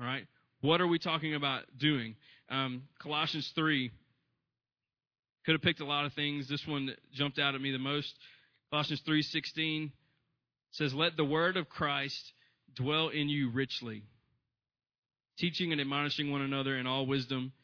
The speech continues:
singing psalms and s-, hymns and spiritual songs with thankfulness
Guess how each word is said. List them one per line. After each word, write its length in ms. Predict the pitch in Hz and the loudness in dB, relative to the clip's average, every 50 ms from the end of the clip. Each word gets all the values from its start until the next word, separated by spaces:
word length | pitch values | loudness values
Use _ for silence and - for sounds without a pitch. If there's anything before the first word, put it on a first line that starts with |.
| _ _ _ _ _ | _ _ _ _ _
singing 340 | - - - 160 160 160 156 | -10 -4 0 2 2 2 2
psalms 420 | - - 160 156 151 156 156 147 135 | 0 0 0 0 0 0 -2 -2 -4
and 80 | 139 135 | -6 -6
s-, 100 | - - _ - | -8 -12 _ -8
hymns 420 | - 147 151 156 156 156 147 131 | -2 0 0 2 0 -2 -2 -4
and 100 | 127 120 | -4 -6
spiritual 380 | - - 156 156 139 - 147 131 | -4 -2 -2 -2 0 -2 -4 -4
songs 400 | - 147 135 135 135 135 131 - | -4 -2 -2 -2 -4 -6 -8 -10
with 140 | 120 117 | -12 -8
thankfulness 680 | - - 151 156 147 - 143 139 135 131 127 - - | -2 -2 -2 -2 -2 -2 -2 -2 -2 -2 -4 -6 -10